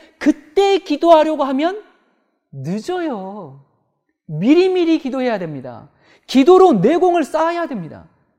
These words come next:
여러분, 자기의 약점을 잘 알죠. 어떤 사람들은 명예에 약해서 집안 다 허물어져 가는데도 낙선을 몇 번씩 하면서도 국회의원 출마해야 되는 사람들이 있어요.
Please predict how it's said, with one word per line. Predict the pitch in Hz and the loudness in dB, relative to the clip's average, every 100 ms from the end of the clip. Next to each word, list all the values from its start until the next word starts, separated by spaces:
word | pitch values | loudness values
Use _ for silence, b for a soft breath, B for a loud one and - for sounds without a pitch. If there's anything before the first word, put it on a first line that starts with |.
| _ _ | _ _
여러분, | 233 330 320 170 101 _ _ _ _ - | -8 -4 -6 -6 -12 _ _ _ _ -14
자기의 | 180 196 311 | -10 -6 -4
약점을 | 170 - 226 220 | -4 -6 -10 -10
잘 | - 127 | -12 -14
알죠. | 135 135 120 107 _ _ _ _ _ | -14 -14 -18 -20 _ _ _ _ _
어떤 | 170 175 220 208 | -8 -4 -4 -4
사람들은 | 208 202 185 180 185 156 | -6 -6 -6 -8 -8 -2
명예에 | 160 185 208 | -2 -2 -4
약해서 | 185 175 202 180 185 - B - | -4 -6 -10 -12 -14 -14 B -16
집안 | - 196 262 240 | -8 -2 -2 -4
다 | - 151 240 285 | -14 -12 -4 -4
허물어져 | 330 339 320 285 | -4 -4 -4 -4
가는데도 | 254 233 226 233 226 - B B | -4 -4 -4 -6 -6 -8 B B
낙선을 | 165 190 - 294 302 240 | -2 -2 -2 -6 -4 -2
몇 | 170 302 - | 0 0 -2
번씩 | - 381 339 403 - | -4 -2 -2 -4 -6
하면서도 | 330 302 302 311 285 | -6 -6 -6 -8 -10
국회의원 | - 247 - 330 320 302 | -8 -12 -8 -6 -4 -4
출마해야 | 269 339 349 330 302 | -6 -8 -2 0 0
되는 | 269 240 | -2 -6
사람들이 | 233 196 160 127 | -6 -8 -8 -14
있어요. | - 113 | -18 -20